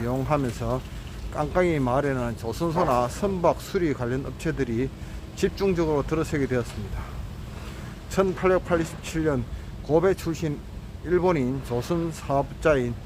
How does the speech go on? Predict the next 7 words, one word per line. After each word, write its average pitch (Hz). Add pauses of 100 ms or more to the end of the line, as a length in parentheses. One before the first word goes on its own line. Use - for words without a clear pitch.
(360)
다나카 143 (400)
와카지로는 135
자갈치 151
해안에서 131 (460)
목선 185
제조업을 151 (1040)
출발하여 143